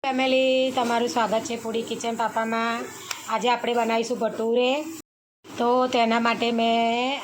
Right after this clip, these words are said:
આ રીતે મેંદો લીધો છે, મોવણ માટે તેલ લીધું છે, પાણી લીધું છે,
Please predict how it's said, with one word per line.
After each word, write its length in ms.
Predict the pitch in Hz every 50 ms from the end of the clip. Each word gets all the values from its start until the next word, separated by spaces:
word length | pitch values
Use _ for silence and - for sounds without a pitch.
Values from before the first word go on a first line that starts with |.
| 240
આ 80 | 220 220
રીતે 560 | 226 214 196 - 214 214 226 226 233 254 294 302 240 220
મેંદો 260 | 226 214 202 196 208
લીધો 280 | 214 220 220 196 226 226
છે, 220 | 226 - - 240 247 269 285 - - - - - - - - - - - - - - - - - - - - - -
મોવણ 280 | 220 226 240 240 240 240
માટે 260 | 240 233 220 240 233
તેલ 220 | - 233 220 220
લીધું 300 | 220 220 233 196 226 240
છે, 200 | 226 - 247 240 240 240 247 269 254 - - - 320 - - - - - - - - - - - - - - - - - - - -
પાણી 480 | 233 226 226 220 226 240 247 247 254 254 269 277 262 - - - 330 - _ _ _ _ _ 247 254 254
લીધું 260 | 254 262 208 247 262
છે, 220 | 262 - 269 262